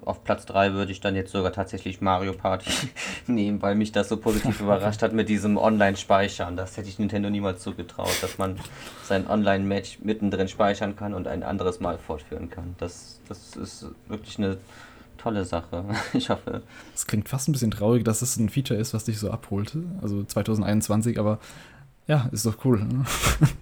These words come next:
Speaker 1: Ja, ich mu-, ich muss auch sagen, ich, ja, meine Augen waren dieses Mal wirklich nur auf Elden Ring gerichtet, schon im Vorfeld. Und ich bin
Speaker 2: Mhm.
Speaker 1: froh, dass es da war. Und das war für mich, äh,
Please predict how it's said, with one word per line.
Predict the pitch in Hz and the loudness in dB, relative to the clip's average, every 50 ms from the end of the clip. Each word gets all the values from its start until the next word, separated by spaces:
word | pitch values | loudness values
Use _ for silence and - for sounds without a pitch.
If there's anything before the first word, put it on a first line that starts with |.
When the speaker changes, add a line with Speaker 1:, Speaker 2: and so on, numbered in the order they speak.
| - - - - - - | -14 -20 -20 -18 -8 0
Speaker 1:
Ja, | 107 117 117 120 | 4 8 8 8
ich | 123 123 - - | 8 6 4 2
mu-, | 151 151 | 2 2
ich | 147 151 135 - | 2 0 0 0
muss | 160 147 151 | 2 6 6
auch | 147 143 131 | 6 6 8
sagen, | 123 123 123 131 139 143 | 8 8 8 8 8 4
ich, | 131 220 208 - - | 2 2 0 0 0
ja, | - 113 139 143 147 147 139 127 120 117 - - - - - - - - | 2 6 8 10 10 10 10 8 4 -2 -8 -12 -14 -14 -14 -14 -2 4
meine | - 127 131 135 127 110 | 6 8 8 10 10 8
Augen | 117 120 123 123 | 8 6 6 6
waren | 127 127 | 4 4
dieses | 120 120 127 123 117 120 | 4 2 0 -2 0 2
Mal | 127 123 123 | 2 2 2
wirklich | 123 123 123 - | 0 -2 -4 0
nur | 135 131 120 | 0 2 2
auf | 113 110 | 2 0
Elden | 95 117 120 120 123 | 0 0 2 2 2
Ring | 123 127 131 | 2 4 4
gerichtet, | 131 131 127 131 127 127 135 131 | 4 4 2 2 0 -2 -2 -2
schon | - 123 | 0 0
im | 113 104 | 0 0
Vorfeld. | 107 - 113 110 117 - - 127 123 120 120 - | 0 0 -2 -2 -2 -2 -2 -2 0 -2 -2 -4
Und | 104 104 107 107 110 107 - | -4 -4 -2 -2 -2 -2 2
ich | - | 4
bin | 117 113 113 110 | 4 4 4 4
Speaker 2:
Mhm. | |
Speaker 1:
froh, | 113 120 120 | 2 2 0
dass | 113 110 - | 0 -2 -4
es | 107 101 | -6 -4
da | - 107 107 113 117 117 | 0 2 4 4 4 4
war. | 123 123 123 117 | 4 2 2 2
Und | 120 113 104 110 | 0 -2 -4 -4
das | 104 - - | -4 -4 -2
war | 107 104 | -4 -4
für | - - 104 | -2 -2 0
mich, | 104 110 110 107 107 - - - - - - - | 0 0 0 -2 -6 -8 -12 -14 -14 -14 -12 -10
äh, | - 107 107 107 107 104 101 101 101 98 98 98 107 | -8 -6 -4 -4 -2 -2 -2 -2 -2 -2 0 0 -2